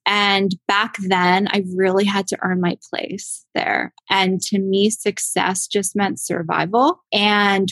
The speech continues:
proving myself to the guys that I was worthy of being there. So as a rookie in the business, after you take all the tests,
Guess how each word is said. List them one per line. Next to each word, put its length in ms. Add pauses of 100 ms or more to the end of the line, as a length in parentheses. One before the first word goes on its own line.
(120)
proving 440
myself 640
to 120
the 140
guys 540
that 360 (360)
I 200
was 400
worthy 600 (360)
of 280
being 400
there. 400
So 640 (920)
as 240
a 80
rookie 380
in 100
the 160
business, 640
after 280
you 80
take 200
all 160
the 140
tests, 720